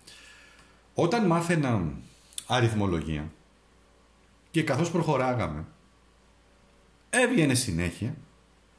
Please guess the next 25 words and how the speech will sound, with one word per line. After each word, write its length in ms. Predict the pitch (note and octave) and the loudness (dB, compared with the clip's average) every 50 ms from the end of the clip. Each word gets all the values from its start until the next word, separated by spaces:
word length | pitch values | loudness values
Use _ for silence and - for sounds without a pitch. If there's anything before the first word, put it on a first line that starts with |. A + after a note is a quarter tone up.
| _ - - _ _ | _ -20 -20 _ _
μάθημα 580 | - F#3 E3 F3 F#3+ G3 - - D3+ A#2+ G#2 D#2 | -2 0 2 4 4 2 2 2 0 0 0 0
εδώ, 320 | D2 C2 D2+ - - - - | -2 -4 -6 -6 -6 -8 -12
σχέδιο 460 | - - - - - G3+ F#3 E3 D3+ | -10 -8 -4 0 0 2 2 2 2
ζωής 260 | B2+ A2 A2 A2 G#2+ G#2+ | 2 2 2 0 0 0
μάθημα 380 | G2+ G2 G2 - F#2+ E2 C#2+ | 0 -2 -2 -2 -4 -4 -4
εδώ, 420 | C#2 B1 C2 D#2+ F2+ - - - - - | -6 -4 -4 -4 -4 -4 -6 -12 -14 -6
καρμικά 440 | - A3 G3+ F3 E3 D3+ - C#3+ C3 | -2 0 2 4 2 2 2 0 0
μαθήματα 540 | B2 G#2+ F#2 - G2+ F#2+ F2+ D#2+ - C2 B1 | 0 -2 -2 -2 -2 -2 -2 -4 -4 -6 -8
εδώ, 400 | A#1 A1 - E2 G2 G2+ - - - - - - - | -8 -8 -6 -4 -4 -4 -6 -10 -16 -20 -14 -4 2
υποχρεωτικό 720 | - - - - G#3 E3 - F3+ D#3+ C#3+ B2 A2 B2+ C#3 | 4 4 4 4 2 2 2 2 2 2 2 0 -2 -2
καρμικά, 680 | - C3 A#2 A2 F#2+ F2+ - G#2 F#2+ F#2+ E2+ D#2+ D#2 - F#2 F#2 - G#2+ G2 - | -2 0 -2 0 -2 -2 -2 -2 -2 -2 -2 -4 -4 -6 -6 -6 -4 -6 -6 -4
καρμικό 400 | - G2 F#2 E2+ E2 - G2+ F2+ | -4 -4 -4 -4 -2 -2 -2 -2
μάθημα 400 | D#2 D#2 E2 - - D#2+ D2+ C#2+ | -2 -2 -4 -4 -6 -6 -6 -6
εδώ. 340 | C2 A#1+ B1+ C#2+ E2 - - _ _ _ _ _ _ _ _ _ _ _ _ _ _ _ _ - | -8 -8 -8 -10 -10 -12 -16 _ _ _ _ _ _ _ _ _ _ _ _ _ _ _ _ -6
«Κάτσε 300 | - D#4 E4+ E4 - C#4 | -4 -4 -2 0 2 2
ρε», 320 | E3+ C3+ A#2+ A2+ G#2+ G#2 | 2 4 4 2 2 2
λέω, 220 | F#2 F2+ F2+ E2+ E2+ | 0 0 0 0 0
«ρε 120 | E2+ D#2+ | -2 -2
φίλε, 340 | D#2 - - E2+ E2 E2 D#2+ | -4 -4 -4 -4 -2 -2 -2
ρε 120 | E2 F2 | -2 -4
φίλοι 280 | E2+ - G#2 F#2 E2 D#2+ | -4 -4 -4 -4 -4 -4
να 160 | D#2+ D2 C#2 | -4 -6 -8
πούμε, 240 | - - B1+ C2+ E2 | -10 -10 -10 -8 -8
τι», 220 | G2+ - A3 A3+ A3 - - - - _ _ _ - | -6 -4 -4 -6 -6 -8 -12 -20 -20 _ _ _ -14
εντάξει, 280 | E2 D#2 - - - | -14 -12 -12 -14 -20